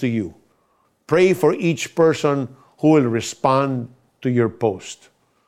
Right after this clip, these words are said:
Sumagot si Pedro, "Mamatay man ako, talagang hindi ko nakikilala ang taong yan." Pagkasabing pagkasabi nito,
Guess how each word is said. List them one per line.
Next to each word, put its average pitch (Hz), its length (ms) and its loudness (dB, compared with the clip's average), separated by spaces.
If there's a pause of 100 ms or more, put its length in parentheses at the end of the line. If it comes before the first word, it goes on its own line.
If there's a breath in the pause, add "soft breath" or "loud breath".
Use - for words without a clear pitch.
(200)
Sumagot 180 500 0
si 160 140 0
Pedro, 135 680 0 (400)
"Mamatay 180 540 2
man 196 180 2
ako, 185 540 0 (500)
talagang 165 460 0
hindi 156 580 2
ko 180 160 4
nakikilala 151 1080 2
ang 139 160 -4
taong 143 420 0
yan." 120 240 0 (720)
Pagkasabing 190 1040 0
pagkasabi 165 680 0
nito, 147 540 0